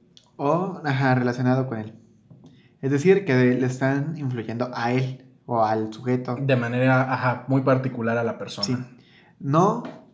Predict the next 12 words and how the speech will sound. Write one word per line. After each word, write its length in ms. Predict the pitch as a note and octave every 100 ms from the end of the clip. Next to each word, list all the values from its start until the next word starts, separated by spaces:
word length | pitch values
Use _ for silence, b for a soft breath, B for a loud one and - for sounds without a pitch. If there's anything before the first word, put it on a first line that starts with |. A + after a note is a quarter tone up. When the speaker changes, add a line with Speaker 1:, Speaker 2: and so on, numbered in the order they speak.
| _ - - _ _ _ _ _
Speaker 1:
no 300 | D3+ C3+ D3
general, 640 | D3 E3 B2+ A#2 C#3+ E3 C3+
no 120 | C#3+
social, 420 | C#3 C#3 D#3+ G3 -
sino 280 | D#3+ B2+ C3
a 200 | G#2 A2+
él. 360 | A#2 - - - _
Speaker 2:
Ujú. 340 | B2+ B2 B2+ - - _ - _ b b b b b b
Es 100 | D3
el 100 | E3
ambiente 500 | C#3 D3 D#3 F3+ G3+
inmediato 800 | G3 D#3 C#3 C3+ D3+ D3+ - A#2+